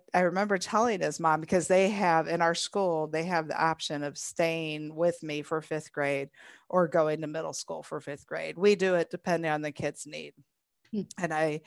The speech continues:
Speaker 1: I remember telling his mom, he has to go to middle school because I can't teach him math anymore. <laughs> Like, he, so he went from learning to say three words in a row to doing algebra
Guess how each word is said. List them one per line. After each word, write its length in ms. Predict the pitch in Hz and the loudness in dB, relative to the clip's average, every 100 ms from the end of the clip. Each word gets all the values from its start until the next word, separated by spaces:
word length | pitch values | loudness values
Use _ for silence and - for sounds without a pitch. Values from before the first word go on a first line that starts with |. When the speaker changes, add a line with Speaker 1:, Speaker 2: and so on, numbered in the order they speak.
| - - - - | -16 -20 -20 -4
Speaker 1:
I 40 | 175 | 0
remember 360 | 180 180 175 | 2 2 0
telling 360 | 170 185 170 156 | 0 0 0 -2
his 160 | 147 | -4
mom, 480 | 160 180 185 151 160 - - _ _ _ _ _ | -4 -4 -2 -2 -4 -12 -20 _ _ _ _ _
he 400 | - 214 277 247 | -8 -4 -2 -2
has 380 | 175 160 175 - | 2 0 0 -6
to 120 | 151 | -8
go 220 | 160 156 | -6 -8
to 160 | - 160 | -8 -6
middle 300 | 160 170 170 | -4 -4 -6
school 280 | - 165 | -6 -6
because 400 | 156 160 165 151 | -4 -4 -2 -4
I 220 | 151 160 240 | -2 -2 -2
can't 320 | - - - | -4 -8 -6
teach 260 | - 156 | -8 -6
him 220 | - 160 151 | -6 -6 -4
math 320 | 151 156 - | -6 -6 -8
anymore. 380 | 165 175 185 226 262 - | -12 -4 0 4 4 2
<laughs> 240 | 269 - 233 | 0 -2 0
Like, 480 | 233 240 202 - 254 - - - | 2 2 -2 -6 -14 -14 -18 -2
he, 460 | 226 220 - 240 - - - - | 4 4 4 0 0 -20 -20 -2
so 240 | 208 196 | 6 6
he 180 | 240 226 | 6 2
went 440 | 196 214 254 - | 2 2 2 -2
from 520 | - 202 185 180 165 - _ _ - | 2 4 4 -2 -10 -14 _ _ -10
learning 480 | 175 196 202 202 185 | -2 0 2 0 0
to 100 | 175 | 0
say 260 | 185 175 | 2 0
three 400 | 170 165 165 196 | -2 -6 -2 -2
words 380 | 196 185 180 170 | 2 2 0 -2
in 80 | 156 | -4
a 100 | 156 | 0
row 480 | 175 156 143 147 156 - - _ _ _ _ - | 2 4 2 0 -4 -12 -20 _ _ _ _ -6
to 100 | 180 | -2
doing 260 | 170 160 139 | 2 2 2
algebra 640 | 139 135 - - 104 - | 0 0 -4 -10 -10 -10